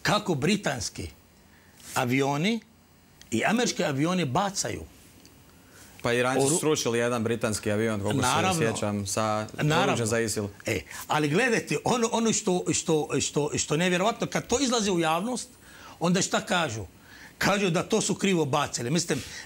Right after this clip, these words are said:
Speaker 1: jedna, jedna, jedna, jedna država, ko-, ko sad, koja je najmoćnija na svijet i obavešteno, me ono baci krivo. To, to, to je prva stvar. A druga stvar je što mi sto put, pedeset tisuća puta već ponavljamo, da su, e,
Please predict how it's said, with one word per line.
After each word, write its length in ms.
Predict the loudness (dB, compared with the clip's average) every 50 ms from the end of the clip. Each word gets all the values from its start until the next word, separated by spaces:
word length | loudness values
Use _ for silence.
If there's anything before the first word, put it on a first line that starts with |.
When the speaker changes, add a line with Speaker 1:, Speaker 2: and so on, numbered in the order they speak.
| -4
Speaker 1:
jedna, 320 | 0 2 2 2 2 0 0
jedna, 300 | 2 0 0 2 2 2
jedna, 260 | 2 2 2 2 2
jedna 280 | 0 2 2 2 0 0
država, 540 | 0 2 2 2 2 0 0 0 -2 -4 -6 -12 -20 -20 -20 -20 -20 -20 -20 -10 0
ko-, 140 | 0 0 2
ko 260 | 2 2 2 2 2
sad, 260 | 2 0 0 0 2 2 2 2 0
koja 160 | 0 0 2 2
je 100 | 2 2
najmoćnija 560 | 2 2 2 2 2 2 0 0 0 0 0
na 120 | 0 0
svijet 400 | 0 0 0 2 2 2 0 -4 -10 -18 -20 -20 -20 -20 -20 -20 -20 -20 -20 -20 -20 -20 -20 -18 -6 0
i 100 | 2 2
obavešteno, 680 | 4 4 4 4 4 4 4 2 2 2 0 0 2 2
me 140 | 2 4 4
ono 220 | 4 2 2 2
baci 340 | 2 2 0 2 0 -2 -2
krivo. 300 | 0 0 0 0 0 -2
To, 240 | 0 0 0 0 0 -2 -6 -2
to, 160 | 0 0 0
to 180 | 0 0 0 0
je 80 | 0
prva 280 | 0 0 0 0 0 -2
stvar. 260 | -2 -2 -2 -2 -2 -4 -10 -12 -12 -10 -10 -6 -2
A 120 | 0 2
druga 300 | 2 2 2 4 2 2
stvar 260 | 0 2 2 2 2
je 40 | 2
što 160 | 0 0 0
mi 120 | 2 2 0
sto 200 | 2 2 0 0
put, 340 | 2 0 0 2 2 2
pedeset 320 | 0 0 2 2 0 0 0
tisuća 320 | 0 0 0 0 -2 -2
puta 300 | -4 -2 -2 -2 0 2
već 160 | 0 0 0
ponavljamo, 680 | -2 -2 0 2 2 2 2 2 0 0 0 0 -2 -6 -10 -20 -20 -20 -20 -20 -20 -20 -20 -16 -6 -2
da 180 | 0 0 2
su, 360 | 2 0 0 0 0 0 0 0
e, 200 | 0 0 0 -2